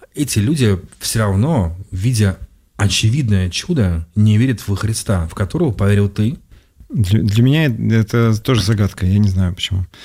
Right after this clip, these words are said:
Speaker 2: Если бы я знал, как, э, делать людей верующих, я бы все время так делал. <laughs> А, здесь, э, <coughs>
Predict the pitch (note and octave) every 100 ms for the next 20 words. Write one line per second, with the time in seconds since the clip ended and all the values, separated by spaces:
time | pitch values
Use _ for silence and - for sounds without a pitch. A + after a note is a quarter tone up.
0 | - - B2 A#2+ - C3 G#2+ C#3+ G#2+ G2+
1 | A2 G2 G2+ G2+ G2 A#2 G#2+ - G#2 A2+
2 | A2 C#3 A#2+ - F2+ G2+ G#2 G2+ G#2+ A2
3 | F#2+ G2 F#2+ F2+ F2 - - B2+ - -
4 | C#3 C3 B2 G2+ A2 G#2 G#2+ - - -
5 | - A2+ A#2+ G2 G#2+ D3+ D3 C#3+ C3+ C3+
6 | B2 - - - - _ -